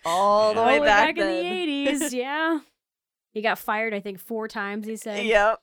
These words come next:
Speaker 1: yep.
Speaker 2: <laughs> Oh, God.
Speaker 1: <laughs> He jokes about it.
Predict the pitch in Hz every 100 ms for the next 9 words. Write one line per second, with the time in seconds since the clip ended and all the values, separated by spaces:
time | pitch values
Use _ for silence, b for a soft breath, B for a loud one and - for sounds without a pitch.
0 | _ 180 160 190 233 - - 302 - -
1 | 330 92 226 269 254 214 - 339 254 220
2 | 196 - 214 190 180 220 - 330 381 349
3 | 294 339